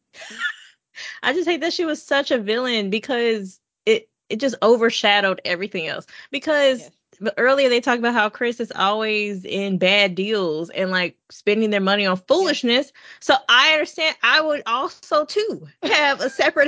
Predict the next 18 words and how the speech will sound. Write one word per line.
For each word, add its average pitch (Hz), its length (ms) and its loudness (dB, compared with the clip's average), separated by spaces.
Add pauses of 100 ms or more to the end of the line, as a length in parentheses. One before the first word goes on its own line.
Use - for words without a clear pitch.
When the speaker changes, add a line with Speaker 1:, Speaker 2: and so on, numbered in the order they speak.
Speaker 1:
account. 277 260 2
Like, 254 100 -2
are 285 80 0
you 302 80 -6
joking? 262 400 -2
You're 302 120 -10
not 349 160 -4
finna 240 200 -6
bankrupt 226 480 -2
me. 180 240 -6 (800)
We, 254 520 -4
we 240 140 -4
need 269 120 0
to 277 60 -2
have 240 220 0
a 202 40 -4
conversation. 190 640 -4
Speaker 2:
And, 392 440 -2